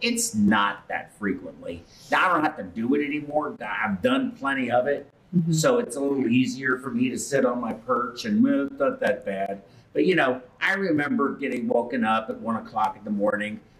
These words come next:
Speaker 1: "We've got a type one dissection," and be like, "No, I don't wanna go." I cried, you know, I did all that stuff.
Speaker 2: Right,
Speaker 1: But
Speaker 2: like,
Speaker 1: you just
Speaker 2: "Oh,
Speaker 1: get yourself
Speaker 2: man."
Speaker 1: up and you go in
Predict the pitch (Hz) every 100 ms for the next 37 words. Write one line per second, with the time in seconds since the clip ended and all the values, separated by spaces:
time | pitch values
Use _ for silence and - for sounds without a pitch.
0 | - 120 120 254 247 - - 110 - 113
1 | 101 101 - 104 95 - 110 107 113 113
2 | 113 120 131 131 127 120 117 101 - _
3 | _ - 123 127 123 135 131 131 127 127
4 | 127 127 123 120 113 107 107 104 - -
5 | - - - - 113 110 110 110 101 107
6 | 110 107 107 104 101 95 95 90 - -
7 | - 92 - - 175 170 180 180 226 202
8 | 190 180 170 170 170 165 156 170 143 143
9 | 143 127 123 143 135 127 127 127